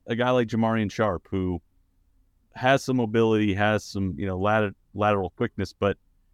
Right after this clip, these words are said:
can still get attacked in ball screens,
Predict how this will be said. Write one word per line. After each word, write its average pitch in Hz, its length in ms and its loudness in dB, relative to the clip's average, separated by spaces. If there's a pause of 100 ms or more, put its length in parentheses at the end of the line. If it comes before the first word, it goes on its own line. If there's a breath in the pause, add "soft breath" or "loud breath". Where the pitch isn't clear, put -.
(100)
can 107 100 -2
still 131 500 2
get 113 120 4
attacked 98 600 0 (480)
in 101 140 -2
ball 101 200 2
screens, - 540 -8